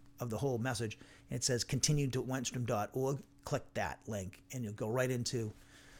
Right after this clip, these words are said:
uh, the website, and, uh, you, just like usual. But, uh, hopefully we won't have to go through all that rigmarole. But, uh, it'll just be,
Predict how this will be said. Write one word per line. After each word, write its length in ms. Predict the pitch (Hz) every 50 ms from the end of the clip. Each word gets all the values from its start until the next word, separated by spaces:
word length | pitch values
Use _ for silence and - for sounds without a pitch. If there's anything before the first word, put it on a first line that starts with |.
| - - - - -
uh, 160 | 107 110 110 113
the 100 | 117 110
website, 520 | 120 117 - - - - - 58 57 - - - - - - - - -
and, 240 | 120 113 104 104
uh, 120 | 104 95 95
you, 240 | 107 107 117 120 113 - - - -
just 140 | 139 127
like 160 | - 123 107 107
usual. 380 | 117 113 104 95 90 82 78 -
But, 160 | - 113 - - - -
uh, 120 | 127 113
hopefully 360 | 110 131 160 156 160 156 147
we 120 | 135 143 143
won't 160 | 139 131 127
have 120 | 135 117
to 80 | - 117
go 160 | 127 120 117
through 160 | - - 135
all 100 | 123 117
that 140 | 120 113 98
rigmarole. 580 | 117 120 120 110 113 117 117 117 110 110 117 -
But, 120 | - 110 - - -
uh, 260 | 110 110 95 95 101 113 117
it'll 140 | 117 110 110
just 240 | 110 - 117 - -
be, 420 | - 110 107 104 101 98 101 117